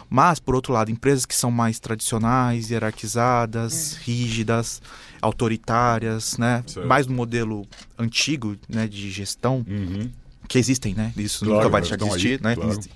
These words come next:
Speaker 2: O modelo
Speaker 1: É,
Speaker 2: ainda
Speaker 1: modelo,
Speaker 2: tradicional.
Speaker 1: modelo tradicional existe, né? E tem empresa que necessariamente precisa ter esse modelo, né? Por conta do seu, do seu negócio,
Speaker 2: Sim,
Speaker 1: né? Não dá pra você
Speaker 2: exatamente.
Speaker 1: tão flexível, por exemplo, numa,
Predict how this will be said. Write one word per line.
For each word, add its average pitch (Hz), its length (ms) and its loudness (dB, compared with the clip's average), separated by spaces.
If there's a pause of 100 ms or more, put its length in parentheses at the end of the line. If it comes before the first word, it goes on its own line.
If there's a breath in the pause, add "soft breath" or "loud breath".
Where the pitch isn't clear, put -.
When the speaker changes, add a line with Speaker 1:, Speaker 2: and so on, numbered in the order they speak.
(460 loud breath)
Speaker 2:
O 98 60 -6
modelo 104 240 0
Speaker 1:
É, 117 40 8 (120)
Speaker 2:
ainda 107 60 0
Speaker 1:
modelo, 110 100 -2
Speaker 2:
tradicional. 120 540 6
Speaker 1:
modelo 117 220 4
tradicional 113 360 0
existe, 113 380 -2
né? 113 100 2
E 110 60 2
tem 123 140 2
empresa 117 280 2
que - 100 -4
necessariamente 120 560 2
precisa 135 380 2
ter 131 140 -2
esse 113 160 -2
modelo, 113 400 2
né? 113 160 -2 (100)
Por - 60 -16
conta 107 200 -2
do 104 80 -2
seu, 104 440 0 (280 loud breath)
do - 60 -14
seu 110 140 4
negócio, 113 480 4
Speaker 2:
Sim, - 160 -4
Speaker 1:
né? 107 80 2
Não 107 120 2
dá 113 120 4
pra 117 100 4
você 113 220 2
Speaker 2:
exatamente. - 100 -10
Speaker 1:
tão 123 140 4
flexível, 123 520 0
por 120 160 0
exemplo, 117 380 0
numa, 123 400 0